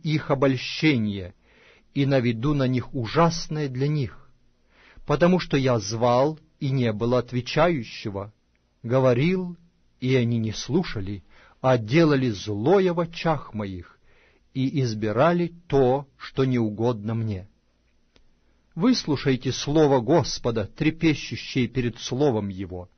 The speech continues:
Ваши братья, ненавидящие вас и изгоняющие вас за имя Мое, говорят:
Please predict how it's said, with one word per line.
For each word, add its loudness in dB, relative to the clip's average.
Ваши 2
братья, -2
ненавидящие 2
вас 0
и 2
изгоняющие 2
вас 2
за -2
имя 0
Мое, 2
говорят: -2